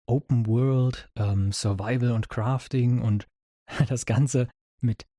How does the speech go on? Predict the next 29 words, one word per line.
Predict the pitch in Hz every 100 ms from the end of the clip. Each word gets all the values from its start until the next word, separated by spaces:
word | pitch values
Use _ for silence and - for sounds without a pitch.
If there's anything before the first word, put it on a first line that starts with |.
| _
sehr | 117 104 107 110 143 143 143 _
großen | - 107 127 117
Anteilen | - 107 107 104 104
von | 101 98 95 95 _ _ -
Pokémon. | 110 - 98 87 90 - -
Man | 95 95 - _ -
kennt | 110 104
ja | 101
quasi | - 92 95 104
diese, | 101 98 92 92 _ _ _ _ -
äh, | 110 95 90 _ _ -
Einflüsse, | 107 107 - 110 - 98
die | 107
da | 92
reinspielen. | 92 90 92 - - 95 92
Also | 92 98
ganz | 98 98
viele | - 104 101
sagen | 98 90
auch, | 95 -
es |
ist | 110 -
eine | 98 - _ _ _ -
Kombination | 117 110 107 98 - 110 117 117
eben | 113 107
aus | 104 98 95 - _ _ _ _ -
Open | 117 117 113
World, | 101 98 101 98 104 - -
äh, | 101 92 92